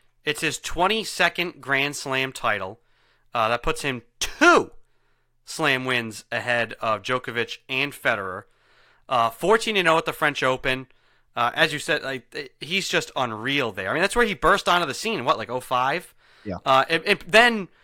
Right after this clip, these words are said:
Speaker 1: you know, people said, "Oh, he's just a clay guy," 'cause there's been, you know, guys who are just good on clay. He's not. He's very good, if not great, if not elite, pretty much anywhere he plays.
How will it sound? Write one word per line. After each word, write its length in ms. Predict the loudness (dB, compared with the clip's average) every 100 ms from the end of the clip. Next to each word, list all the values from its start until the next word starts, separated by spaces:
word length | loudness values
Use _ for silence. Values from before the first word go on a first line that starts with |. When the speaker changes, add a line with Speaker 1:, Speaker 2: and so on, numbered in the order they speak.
| _
Speaker 1:
you 100 | 2
know, 340 | 4 4 2 0
people 480 | -4 -4 0 -2
said, 400 | 0 6 6 6 4
"Oh, 560 | 8 10 8 6 0 -6 _ _ _ _ _ _
he's 260 | 0 2
just 280 | 4 4 4
a 60 | -4
clay 420 | 0 4 4 4
guy," 500 | 6 6 8 6 2
'cause 200 | -6 -4
there's 180 | -2 2
been, 220 | 2 2
you 120 | 0
know, 140 | -2 0
guys 220 | 0 0
who 80 | -4
are 80 |
just 320 | -2 -2 -2 0
good 120 | 2
on 180 | 2 0
clay. 540 | 0 2 2 0 -6 _ _ _ _ _ _ _ _ _ _ _ _ -6
He's 260 | -2 -2
not. 260 | -2 -2 -6 _ -8
He's 400 | -4 -4 -6 -14 _ _ _ _
very 400 | 0 2 4 0
good, 340 | 2 4 4 2
if 200 | -4 -4
not 240 | -2 -2 2
great, 340 | 4 4 2 -6
if 180 | -8
not 320 | 0 2 2 0 -6
elite, 460 | -6 -6 -8 -12 -20 _ _ -2
pretty 160 | 0
much 240 | 4 2 2
anywhere 360 | -4 0 0 0
he 180 | -4
plays. 580 | -10 -4 -2 -4 -10 -16